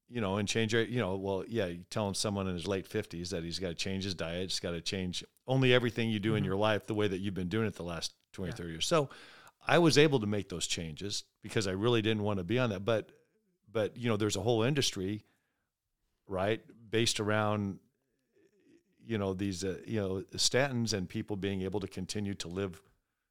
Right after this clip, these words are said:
Speaker 1: to kinda live their, their life, you know, and, and not change. Now, some of those people are, have, have then made some changes, you know, and because they like being healthy, they like not having the feeling, and it's, and,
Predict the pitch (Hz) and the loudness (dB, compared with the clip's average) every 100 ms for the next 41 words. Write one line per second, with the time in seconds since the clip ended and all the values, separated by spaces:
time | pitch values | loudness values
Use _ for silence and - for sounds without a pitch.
0 | _ _ _ _ - 87 101 95 90 95 | _ _ _ _ -20 -8 -6 -4 -4 -4
1 | 87 85 80 80 _ _ _ _ _ _ | -4 -6 -6 -12 _ _ _ _ _ _
2 | _ 113 107 110 104 143 107 117 - _ | _ -10 -2 0 4 4 2 0 -6 _
3 | _ _ _ _ _ _ _ - 110 95 | _ _ _ _ _ _ _ -6 -2 2
4 | 104 120 117 117 127 120 135 170 151 120 | 2 2 0 0 0 4 4 4 2 0
5 | - - - - 170 139 - _ - 180 | -4 -12 -16 -2 2 2 0 _ 0 2
6 | 214 190 - 139 139 123 117 123 110 - | 4 4 4 2 4 2 2 0 0 -2
7 | 117 104 117 120 120 160 - 131 - 98 | -2 0 0 2 2 2 2 0 -2 -4
8 | 92 104 135 - - 123 127 107 127 120 | -4 -4 -2 -4 -8 -4 2 4 2 2
9 | 120 127 110 113 107 147 - _ _ _ | 0 0 2 4 4 2 -2 _ _ _
10 | _ 107 110 98 101 123 101 110 131 113 | _ -4 -2 -2 -2 0 2 2 2 0
11 | 98 107 104 104 87 - 92 98 143 143 | -2 0 0 -2 -6 -6 -6 -2 -2 -2
12 | 127 120 127 | -2 -2 -2